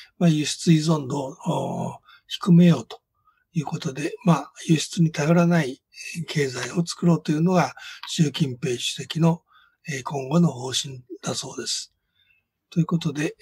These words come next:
えー、これから、あー、輸出を下げてパンデミック、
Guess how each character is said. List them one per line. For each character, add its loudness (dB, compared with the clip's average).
え -4
ー、 -20
こ 0
れ 6
か 0
ら、 -2
あ -4
ー、 -6
輸 -4
出 -6
を -6
下 -2
げ -8
て -10
パ -6
ン -6
デ -6
ミ -12
ッ -16
ク、 -20